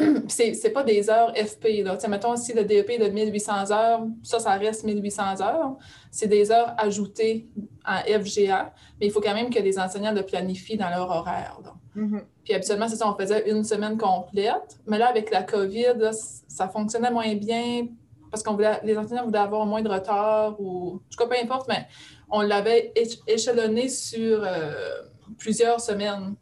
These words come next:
Speaker 1: Donc, moi, je voyais les élèves chaque vendredi après-midi.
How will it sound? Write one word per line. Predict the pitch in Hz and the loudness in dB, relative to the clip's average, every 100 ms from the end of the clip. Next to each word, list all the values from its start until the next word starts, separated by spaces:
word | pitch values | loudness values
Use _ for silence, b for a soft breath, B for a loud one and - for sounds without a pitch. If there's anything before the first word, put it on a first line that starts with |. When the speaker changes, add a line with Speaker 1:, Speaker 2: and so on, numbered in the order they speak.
| _ - | _ -4
Speaker 1:
Donc, | 202 | 0
moi, | 220 247 | 0 0
je | |
voyais | 226 226 | 2 2
les | 226 208 208 | 4 2 2
élèves | 196 220 226 220 - - | 2 2 0 -4 -10 -12
chaque | - 233 214 | -4 -2 0
vendredi | 208 202 202 220 | 0 0 0 0
après-midi. | 214 214 202 196 196 214 392 | 0 -2 0 -2 -4 -6 -8